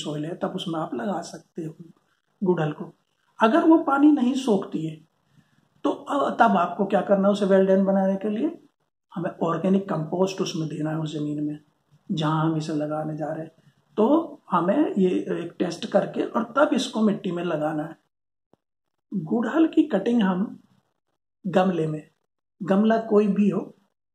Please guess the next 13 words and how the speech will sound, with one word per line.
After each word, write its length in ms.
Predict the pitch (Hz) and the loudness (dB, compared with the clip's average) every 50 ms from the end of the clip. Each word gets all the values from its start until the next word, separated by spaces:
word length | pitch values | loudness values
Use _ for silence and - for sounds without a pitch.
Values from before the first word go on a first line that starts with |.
| _ _ _ _ - | _ _ _ _ -4
चाहे 160 | - 175 170 | 0 0 2
वो 120 | 170 165 | 2 0
प्लास्टिक 560 | 165 - 180 151 160 156 - - 190 160 - | 0 -2 -4 -4 -4 -4 -6 -10 -12 -12 -8
का 80 | - 185 | -8 -6
है, 400 | 160 156 160 160 160 160 160 156 | -4 -4 -4 -4 -6 -6 -8 -8
चाहे 180 | - 185 165 165 | -8 -8 -8 -6
मिट्टी 520 | 165 160 165 160 - - - 185 160 160 | -6 -6 -6 -8 -10 -8 -8 -8 -8 -6
का 120 | - 175 | -8 -8
है, 360 | 170 170 160 165 165 170 175 - _ _ _ _ _ _ _ _ _ _ - | -6 -6 -8 -10 -10 -14 -18 -20 _ _ _ _ _ _ _ _ _ _ -10
चाहे 200 | - 170 170 160 | -6 -4 -4 -4
सिरेमिक 600 | 165 - - 190 196 196 190 170 170 - - - | -4 -2 0 2 2 2 2 0 -2 -6 -8 -8
का 60 | 185 | -8
है, 340 | 180 160 160 180 240 - | -8 -6 -8 -8 -10 -12